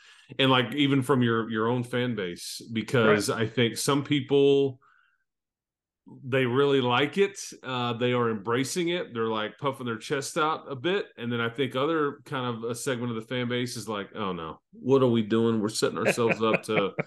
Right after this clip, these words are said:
Speaker 2: <laughs>
Speaker 1: to fail. I've been here before."
Speaker 2: Uh-huh,
Speaker 1: Like, "Oh
Speaker 2: uh-huh.
Speaker 1: man, like, I, I, I love being under the radar." Well, you, you can't have it both ways, you know?
Speaker 2: No.
Speaker 1: So,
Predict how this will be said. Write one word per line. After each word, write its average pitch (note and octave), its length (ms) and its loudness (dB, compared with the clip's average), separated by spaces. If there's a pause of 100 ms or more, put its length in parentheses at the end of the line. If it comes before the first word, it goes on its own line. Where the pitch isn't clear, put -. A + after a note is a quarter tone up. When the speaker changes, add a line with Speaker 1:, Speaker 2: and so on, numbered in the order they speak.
(120)
Speaker 2:
<laughs> - 280 -12
Speaker 1:
to B2+ 80 0
fail. D3+ 600 8
I've A2+ 160 2
been C3+ 100 6
here C3+ 180 6
before." D3+ 880 4
Speaker 2:
Uh-huh, C3 340 6
Speaker 1:
Like, C#3 280 2
"Oh - 20 -4
Speaker 2:
uh-huh. B2 380 2
Speaker 1:
man, B2 220 -2
like, B2 280 -4
I, B2+ 300 -4
I, - 0 -
I C3 220 -4
love C#3 380 -2
being C3+ 220 -2
under C3 160 -4
the B2 100 -4
radar." G#2 320 -4
Well, A#2+ 140 -6
you, A#2+ 80 -4
you A#2 220 -8
can't B2 240 -6
have A2+ 120 -6
it G#2 80 -10
both G#2 220 -6
ways, D#2 420 -12
you A2 140 -2
know? F#2 140 2
Speaker 2:
No. F#2 60 0
Speaker 1:
So, G2+ 500 2